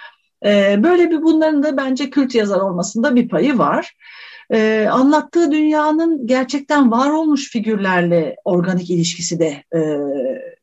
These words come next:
önemli bir faktör. E, bir başka, e, etmen bence, e,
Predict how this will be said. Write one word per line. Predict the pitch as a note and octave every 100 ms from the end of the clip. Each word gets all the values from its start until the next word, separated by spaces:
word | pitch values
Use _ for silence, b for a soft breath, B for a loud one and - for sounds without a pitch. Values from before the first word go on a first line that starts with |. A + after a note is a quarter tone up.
| _ -
önemli | F3 F3 F#3+ F3
bir |
faktör. | E3+ C#3+ - - G#3 F4 - B B B B B -
E, | A#3+ A#3+
bir | B3+ A#3+
başka, | C4+ B3 F4 F4 D4
e, | B3 A3+ G#3+ G#3 F#3+ D#3+ G#3
etmen | G#3 A3 D4+ C#4+
bence, | A#3+ B3 C4
e, | E4 D#4 A#3+ A3 A3